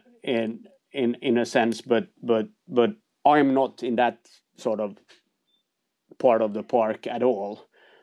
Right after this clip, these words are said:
Uh, I, so, so, so, so there's this, um, arm wrestle going on, uh, in my head at least, on how much are we gonna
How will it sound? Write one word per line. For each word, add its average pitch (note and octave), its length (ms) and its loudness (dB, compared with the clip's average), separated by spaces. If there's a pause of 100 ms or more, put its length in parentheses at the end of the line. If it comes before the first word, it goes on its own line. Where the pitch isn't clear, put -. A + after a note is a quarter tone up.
Uh, A#2 300 0 (260)
I, A2 260 0 (200)
so, A#2 420 4
so, A2+ 540 4
so, A#2+ 420 4
so B2 140 -2
there's A#2 260 0
this, A#2+ 360 0
um, A2+ 300 2 (380)
arm B2+ 280 4
wrestle A#2+ 400 0
going A2+ 420 2
on, B2 380 2 (640)
uh, G#2 320 -2 (320)
in A#2+ 220 0
my B2+ 220 6
head A2 260 2
at G2+ 100 -4
least, A2 480 -4 (140)
on A2 320 0 (100)
how B2 140 4
much A#2 320 2
are A2 80 6
we A2 100 2
gonna G#2+ 380 2